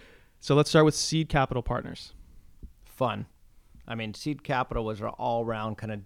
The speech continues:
Speaker 2: disrupting this ecosystem of a bunch of blue chip stalwarts. And if you thought about Babak, Nivi, Alex Finkelstein, and myself, we were about the most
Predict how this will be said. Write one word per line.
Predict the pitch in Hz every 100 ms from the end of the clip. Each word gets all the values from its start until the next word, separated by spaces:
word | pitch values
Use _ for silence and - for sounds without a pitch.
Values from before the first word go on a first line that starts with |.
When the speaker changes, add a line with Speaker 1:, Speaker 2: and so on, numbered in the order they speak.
| -
Speaker 2:
disrupting | 131 127 - 120 - 117
this | 107 104
ecosystem | 117 117 110 - 110 - 107 107 - - - -
of | -
a | 113
bunch | 107 117 117 -
of | 113 101 101 104 113
blue | 120 127
chip | 117 - 117
stalwarts. | - - 110 110 107 -
And | - 104 98 - - _ _
if | 113 120
you | 110
thought | 127 127
about | 120 120 110 -
Babak, | 117 120 117
Nivi, | 117 113 113
Alex | 98 110 113
Finkelstein, | - 113 110 - 110
and | 104
myself, | 98 - 110 104 - _ _ _
we | - 117
were |
about | 110 117 -
the | 110 -
most | 123 120 127 -